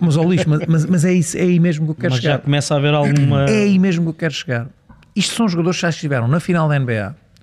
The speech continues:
Speaker 1: que são duas figuras do Celtic, já há três, quatro anos mínimo,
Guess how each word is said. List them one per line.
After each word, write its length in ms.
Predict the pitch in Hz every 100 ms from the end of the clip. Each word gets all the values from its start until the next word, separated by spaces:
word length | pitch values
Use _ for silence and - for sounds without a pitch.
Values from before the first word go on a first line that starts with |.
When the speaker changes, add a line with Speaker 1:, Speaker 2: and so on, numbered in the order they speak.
| _ _ _ -
Speaker 1:
que 60 |
são 260 | - 165 143
duas 280 | 120 226 -
figuras 280 | 190 175
do 60 | 160
Celtic, 340 | - 135 - 156
já 360 | 254 190 113 92 _ _ _ _ _ _ _ _ _
há 220 | 139 117 110
três, 280 | 165 151 -
quatro 360 | 139 131 131
anos 260 | 131 110 -
mínimo, 440 | 135 147 143 175